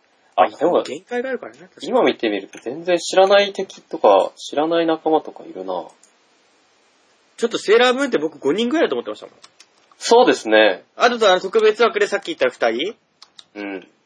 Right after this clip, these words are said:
Speaker 2: うん、はいるのはなんとなくイメージありましたけど。
Speaker 1: うんうん。
Speaker 2: 他にもいっぱいいるんですね、したら。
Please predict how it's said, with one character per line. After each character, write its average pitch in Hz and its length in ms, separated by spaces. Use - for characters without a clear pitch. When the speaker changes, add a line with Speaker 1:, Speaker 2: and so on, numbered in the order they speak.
Speaker 2:
う 131 200
ん、 - 20
は 160 200
い 143 120
る 156 120
の 135 120
は 110 100
な 117 120
ん 113 60
と 120 140
な 120 280
く 107 240
イ 110 80
メ 110 120
ー 107 40
ジ 104 80
あ 98 40
り 101 80
ま - 100
し - 60
た 101 80
け 98 80
ど。 101 240
Speaker 1:
う 107 60
ん - 20
う 98 40
ん。 90 280
Speaker 2:
他 180 140
に 247 60
も 185 80
い 123 60
っ - 20
ぱ 143 120
い - 20
い - 40
る 180 60
ん 135 40
で - 80
す - 100
ね、 104 40
し - 60
た - 100
ら。 - 80